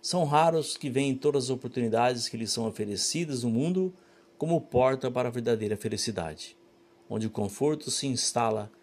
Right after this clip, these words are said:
na satisfação do dever cumprido perante os desígnios do Criador.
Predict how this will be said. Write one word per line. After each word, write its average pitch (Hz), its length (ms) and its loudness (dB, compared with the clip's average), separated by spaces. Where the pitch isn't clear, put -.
na 117 180 2
satisfação 175 840 2
do 175 100 2
dever 143 320 0
cumprido 165 600 -2
perante 139 360 0
os 131 120 -4
desígnios 107 480 -2
do 104 80 -6
Criador. 101 420 -4